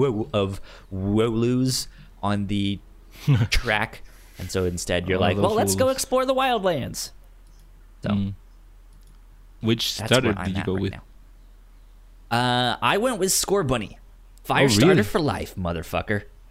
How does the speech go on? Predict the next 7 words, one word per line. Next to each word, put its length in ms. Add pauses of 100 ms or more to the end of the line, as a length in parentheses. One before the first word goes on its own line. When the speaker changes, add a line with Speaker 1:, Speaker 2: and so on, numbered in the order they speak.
(180)
Speaker 2:
<laughs> 420
Same 220
here. 240 (600)
Speaker 1:
Hell 220
yeah. 480
<laughs> 680
Speaker 2:
Yeah. 220